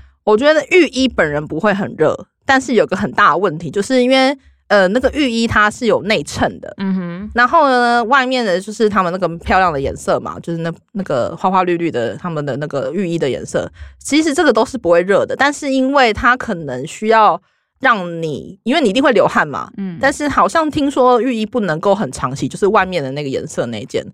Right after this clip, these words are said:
Speaker 2: 嗯。
Speaker 1: 所以就变成说你呢，它，它会帮你包裹很多东西，为了让你跟那件衣服要有点阻隔。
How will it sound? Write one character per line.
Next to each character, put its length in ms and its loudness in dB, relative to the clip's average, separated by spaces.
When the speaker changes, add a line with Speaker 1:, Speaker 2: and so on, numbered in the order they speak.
Speaker 2:
嗯。 340 -8
Speaker 1:
所 200 2
以 100 4
就 80 -2
变 140 2
成 80 4
说 120 4
你 340 -2
呢， 340 2
它， 180 4
它 220 0
会 80 2
帮 180 2
你 160 -8
包 180 4
裹 200 0
很 180 -4
多 160 4
东 180 0
西， 200 -8
为 160 2
了 80 2
让 200 2
你 200 -12
跟 200 0
那 140 2
件 180 -2
衣 120 -4
服 160 -8
要 120 4
有 80 0
点 200 -4
阻 360 -12
隔。 80 -6